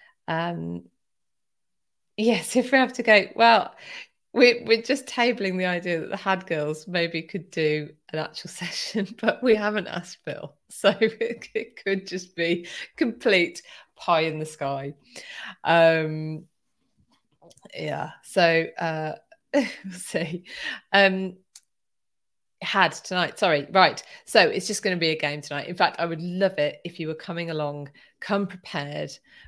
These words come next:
We're going to do the, um, we're going to do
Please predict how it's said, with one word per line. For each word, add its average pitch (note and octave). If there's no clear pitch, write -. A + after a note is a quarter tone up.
We're F3+
going F3
to F3
do E3
the, D#3
um, D3+
we're F3+
going F#3
to -
do E3